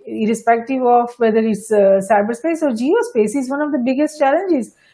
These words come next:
facing machine learning developers today. And, uh, thank you so much, Lars, for participating in Risk Roundup today. We appreciate your thoughtful insight on biased algorithms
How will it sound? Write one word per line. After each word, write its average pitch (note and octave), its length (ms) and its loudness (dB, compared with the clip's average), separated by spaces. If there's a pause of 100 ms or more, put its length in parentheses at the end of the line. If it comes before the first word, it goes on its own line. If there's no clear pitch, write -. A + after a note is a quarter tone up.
(160)
facing C#4+ 360 0
machine C#4+ 280 -2
learning C4+ 300 0
developers B3 500 2
today. B3+ 360 4
And, A#3+ 460 -2
uh, B3 200 4 (340)
thank A#3+ 180 0
you B3+ 60 -2
so C4 140 -2
much, B3+ 220 -2
Lars, B3 340 2
for A#3+ 180 0
participating B3 580 -2
in B3 120 -2
Risk A#3+ 240 -4
Roundup B3 340 -2
today. D4+ 240 -2
We A#3 140 2
appreciate A3+ 640 -2
your A3 140 0
thoughtful A3+ 400 2
insight C#4+ 460 2
on A#3+ 220 -2
biased A3+ 320 4
algorithms A#3 640 2